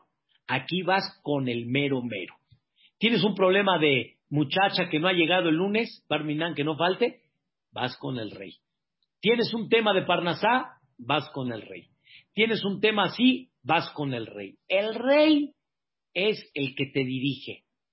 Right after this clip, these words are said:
Y dichosa la persona que puede tener un teléfono directito con Dios, directito, sin problemas y sin nada. Eso se llama Ashrei Ha'am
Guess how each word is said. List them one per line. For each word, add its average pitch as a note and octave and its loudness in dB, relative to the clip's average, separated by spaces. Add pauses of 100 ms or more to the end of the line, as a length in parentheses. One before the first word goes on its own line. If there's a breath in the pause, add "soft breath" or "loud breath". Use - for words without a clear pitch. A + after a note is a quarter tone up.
(340)
Y C3+ -4
dichosa E3 -4
la C#3 -6
persona C#3+ -6 (380)
que B2+ -6
puede F3 0 (180)
tener C#3 -2
un D#3 -6
teléfono C#3+ -6 (120)
directito E3 -4
con B2+ -6
Dios, A#2 -10 (260)
directito, E3+ -8 (300)
sin G3 -10 (240)
problemas D3 -6
y C3+ -10
sin B2+ -10
nada. G#2 -12 (360 soft breath)
Eso D3 -4
se B2 -12
llama A#2 -8
Ashrei D3+ -4
Ha'am F#3 0